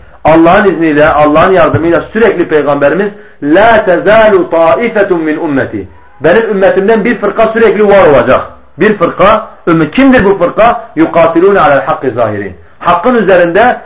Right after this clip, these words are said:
sürekli kuvvetliler olarak, izzetliler olarak sürekli savaşacaklar. Elhamdülillah. Böyle bir taife de var. "La yedurruhum men khalefahum ve la men khazalahum." Kim onlara muhalefet de etse,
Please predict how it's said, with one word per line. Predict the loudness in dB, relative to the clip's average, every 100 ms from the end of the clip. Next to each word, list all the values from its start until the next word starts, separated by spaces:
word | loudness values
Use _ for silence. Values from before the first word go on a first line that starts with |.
| -8
sürekli | -2 0 0 -2
kuvvetliler | 0 2 2 0 0 2 4
olarak, | 2 0 -4
izzetliler | -2 -2 0 0 2
olarak | 2 2 0
sürekli | -2 0 0 -2 -2 -4
savaşacaklar. | 0 2 2 0 0 0 -2
Elhamdülillah. | -4 -4 0 2 2 0 -2 -6 -10 -20 -2
Böyle | 2 2 0
bir | 0
taife | 2 2 2 4
de | 4
var. | 2 -2 -12 -4
"La | 0 4
yedurruhum | 2 2 2 2 2 0
men | -2
khalefahum | 0 0 2 2 2 2 0 -2
ve | 0
la | 2
men | 0 0
khazalahum." | 0 0 0 -2 -6 -16 -20 -2
Kim | 2 2
onlara | 2 2 2
muhalefet | 2 2 2 0 0
de | 0
etse, | 0 0 0